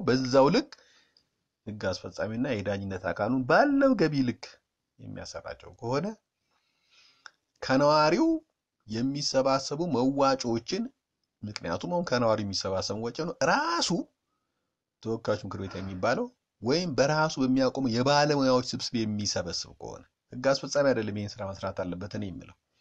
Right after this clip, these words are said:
ከነዋሪው የሚሰበሰበውን ስብሰባ የመስራት ያለበት ራሱ ነዋሪ ወይ ደግሞ ነዋሪ የመረጣቸው ተወካዮቹ እነሱ ናቸው።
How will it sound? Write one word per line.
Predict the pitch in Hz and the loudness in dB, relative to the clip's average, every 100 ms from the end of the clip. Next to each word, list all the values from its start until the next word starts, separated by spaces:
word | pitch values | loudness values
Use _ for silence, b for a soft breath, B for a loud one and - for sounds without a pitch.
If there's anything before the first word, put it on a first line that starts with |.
| b b b b b b b _ _ - | b b b b b b b _ _ -8
ከነዋሪው | 120 120 123 123 127 175 226 | -2 0 2 4 2 2 2
የሚሰበሰበውን | 135 120 117 - 107 107 - 110 117 117 | 2 0 0 -2 -2 -2 -4 -4 -4 -4
ስብሰባ | 123 123 139 156 - | -6 -4 -4 -4 -4
የመስራት | 120 131 131 143 143 | -2 -2 0 -2 -2
ያለበት | 151 165 165 170 | -4 -4 -4 -2
ራሱ | 135 143 156 | 0 0 -2
ነዋሪ | 170 190 208 | -2 -2 -2
ወይ | 165 | -2
ደግሞ | 135 147 147 | -2 -2 -2
ነዋሪ | 135 135 135 | 0 0 0
የመረጣቸው | 127 123 113 110 - | 0 -2 -2 -4 -4
ተወካዮቹ | 107 104 - 120 143 160 180 | -6 -6 -4 -2 -2 -4 -6
እነሱ | 117 110 104 107 | -4 -4 -6 -8
ናቸው። | 82 - - | -10 -12 -16